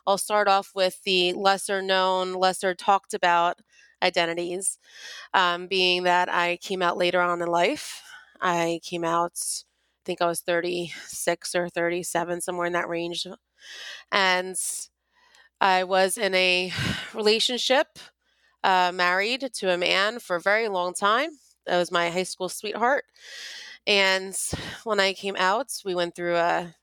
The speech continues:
messy divorce, but we're, we're friendly, eh, now. And I had two kids with him. They're ten and nine. And I feel weird saying that because it makes me feel very old. <laughs> How did they,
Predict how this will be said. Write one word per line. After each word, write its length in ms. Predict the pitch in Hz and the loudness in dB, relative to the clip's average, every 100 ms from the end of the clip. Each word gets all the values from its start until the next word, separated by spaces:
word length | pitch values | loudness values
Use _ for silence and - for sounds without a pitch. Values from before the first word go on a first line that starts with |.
| _ - | _ -2
messy 380 | 190 185 208 | -2 -2 -4
divorce, 760 | 185 180 180 185 190 - - - _ - _ - | -4 -2 0 0 -2 -4 -4 -6 _ -20 _ -6
but 100 | 175 | 0
we're, 380 | 180 175 170 175 185 | 2 2 0 -6 -10
we're 180 | 196 185 | -4 -2
friendly, 640 | 190 185 185 180 180 185 | 0 -2 -2 -2 -2 -4
eh, 120 | - 175 - | -4 -6 -6
now. 440 | 185 165 160 165 180 _ - - - - - | -2 0 2 -2 -6 _ -20 -20 -20 -18 -2
And 480 | 190 185 180 180 175 - - - _ | 2 2 2 -2 -6 -6 -8 -12 _
I 360 | - 196 196 110 | -4 0 0 0
had 460 | 196 180 190 175 180 - | -2 0 0 0 -4 -12
two 240 | - 202 | -8 -6
kids 320 | - 185 180 | 0 0 0
with 160 | 190 185 | -8 -4
him. 160 | 233 320 - _ | -4 -6 -18 _
They're 320 | 180 165 170 160 _ _ | -4 -2 -4 -12 _ _
ten 340 | - 180 175 175 | -8 -2 0 -2
and 100 | 170 | 0
nine. 460 | 165 160 170 233 254 _ _ - - - - _ _ _ _ | 0 0 -2 -8 -14 _ _ -20 -20 -20 -20 _ _ _ _
And 180 | 180 170 | -6 -2
I 80 | 170 | -2
feel 340 | 156 - 180 | -4 -4 -2
weird 220 | 170 170 | 0 -2
saying 320 | - 165 165 170 | 0 -2 -2 -2
that 220 | 175 254 | -2 -2
because 300 | 214 - 170 | -6 -10 -6
it 20 | |
makes 180 | 170 160 | -6 -6
me 60 | 170 | -6
feel 160 | 175 | -6
very 400 | 170 208 254 330 | 2 4 6 6
old. 500 | 330 311 277 302 277 - | 6 6 4 2 0 0
<laughs> 60 | - - - 1077 - - 453 - - 932 - | 0 2 -2 0 0 2 0 0 2 2 4
How 160 | - 370 | 4 6
did 40 | |
they, 140 | 370 | 6